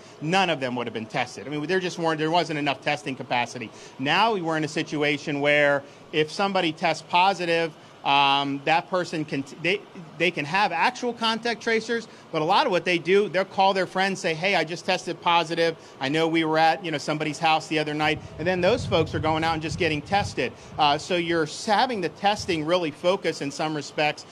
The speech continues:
on the people who have been exposed, uh, and, and I think that that's part of what you're seeing. So there's, there's a hundred thirty, I think a hundred thirty-eight million for more epidemiological support. Obviously, the counties also got huge amounts of money for the cares Act,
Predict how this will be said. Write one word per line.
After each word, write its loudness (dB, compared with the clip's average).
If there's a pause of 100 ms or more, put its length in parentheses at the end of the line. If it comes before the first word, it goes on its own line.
(180)
on 2
the -2
people -4
who -2
have 2
been -4
exposed, 0 (240)
uh, 4
and, -6
and -2
I 2
think -4
that -6
that's 0
part 0
of -4
what -2
you're -8
seeing. -2
So 0 (200)
there's, 0
there's 0
a -2
hundred 0
thirty, 2
I 2
think -2
a 0
hundred -2
thirty-eight -2
million 0 (300)
for 0
more 2
epidemiological 0
support. 0
Obviously, -2
the -6
counties -4
also 0 (260)
got 2
huge -4
amounts -2
of -4
money -2
for -10
the -6
cares 0
Act, 0